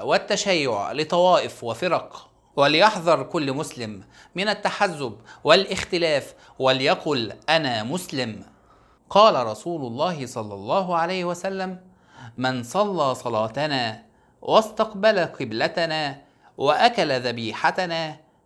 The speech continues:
فذاكم المسلم له ذمة الله وذمة رسوله فلا تخفروا الله في ذمته". صدق رسول الله صلى الله عليه وسلم. فإذا سألك سائل: "من أي طائفة أنت؟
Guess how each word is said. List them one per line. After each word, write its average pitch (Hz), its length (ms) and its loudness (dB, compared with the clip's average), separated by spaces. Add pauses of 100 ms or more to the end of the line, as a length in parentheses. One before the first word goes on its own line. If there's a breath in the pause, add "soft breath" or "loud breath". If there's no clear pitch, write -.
فذاكم 120 560 -4
المسلم 139 720 -4
له 143 300 -2
ذمة 165 440 -2
الله 175 520 2 (520 loud breath)
وذمة 180 560 2
رسوله 139 560 -2 (580 soft breath)
فلا 214 360 4
تخفروا 160 540 -2
الله 139 500 2
في 120 220 -4
ذمته". 113 640 -4 (460 soft breath)
صدق 123 360 -2
رسول 123 420 -2
الله 170 440 2
صلى 123 280 -6
الله 139 480 0
عليه 139 380 -2
وسلم. 104 640 -8 (160)
فإذا 156 460 2
سألك 120 440 -2
سائل: 113 460 -2 (360 soft breath)
"من 151 140 -4
أي 220 240 2
طائفة 143 500 -2
أنت؟ 113 200 -8